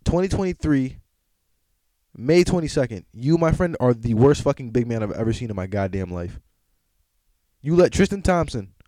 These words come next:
who has not touched the court in two years, come in and play harder,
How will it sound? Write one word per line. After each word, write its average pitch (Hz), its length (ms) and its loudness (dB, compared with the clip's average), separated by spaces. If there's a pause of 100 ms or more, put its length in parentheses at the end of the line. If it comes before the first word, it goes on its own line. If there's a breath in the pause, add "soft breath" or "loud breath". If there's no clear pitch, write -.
(220)
who 160 100 8
has 131 120 6
not 156 180 0
touched 185 180 2
the - 60 -6
court - 280 4
in 120 100 -10
two 185 200 4
years, 156 400 0 (1040)
come 190 200 2
in 147 220 0
and 139 160 0
play 143 180 2
harder, 190 520 4